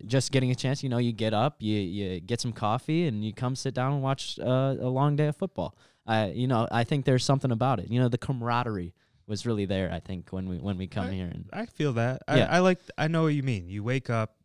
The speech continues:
Speaker 2: you see College Game Day at home.
Speaker 1: Yeah.
Speaker 2: You get ready, come down here to the office, and, yeah, you don't know what's gonna happen in our games. We're all together.
Speaker 1: Yep. Get to watch all the big games. It's fun.
Speaker 2: Yeah, yeah. I, hey,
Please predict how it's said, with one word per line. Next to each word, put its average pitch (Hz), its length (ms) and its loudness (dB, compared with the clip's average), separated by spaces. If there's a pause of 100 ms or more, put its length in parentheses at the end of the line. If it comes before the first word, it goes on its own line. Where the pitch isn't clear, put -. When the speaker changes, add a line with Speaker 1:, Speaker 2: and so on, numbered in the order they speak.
Speaker 2:
you - 80 -14
see 135 160 -6
College 120 360 -4
Game 110 200 0
Day 107 140 2
at 95 60 -2
home. 98 380 -4
Speaker 1:
Yeah. 110 180 0 (320)
Speaker 2:
You 104 80 -20
get 127 180 2
ready, 120 540 0 (100)
come 120 220 -4
down 113 200 0
here 110 180 -2
to 117 120 -8
the 104 140 -4
office, 92 600 -6 (520)
and, 101 160 -2
yeah, 110 100 2
you 95 220 -4
don't 120 200 -2
know 120 140 0
what's 120 160 0
gonna 117 160 -4
happen 110 400 -4
in 104 140 -4
our 98 80 -4
games. 120 500 -2
We're 101 140 -2
all 101 100 -2
together. 113 880 -2
Speaker 1:
Yep. 123 160 0 (320)
Get 127 120 -2
to 127 80 -2
watch 113 220 0
all 110 100 0
the 110 60 -4
big 107 200 -4
games. 110 320 -2
It's 147 120 -10
fun. 170 200 -4 (180)
Speaker 2:
Yeah, 135 320 4
yeah. 107 340 -2
I, 180 160 2 (320)
hey, 113 280 -2